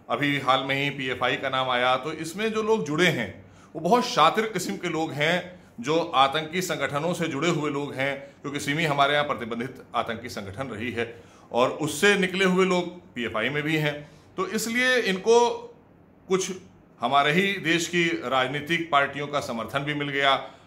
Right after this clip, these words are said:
तुष्टीकरण की राजनीति के चलते। तो इसलिए भोली भाली लड़कियों को बहला फुसला कर और कहीं ना कहीं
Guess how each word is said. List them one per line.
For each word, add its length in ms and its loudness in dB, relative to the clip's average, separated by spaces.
तुष्टीकरण 460 -2
की 100 -6
राजनीति 340 0
के 60 -8
चलते। 280 -6
तो 120 -4
इसलिए 300 -4
भोली 340 -4
भाली 260 -2
लड़कियों 380 -2
को 120 0
बहला 340 4
फुसला 380 2
कर 260 -2
और 200 4
कहीं 200 4
ना 100 4
कहीं 320 4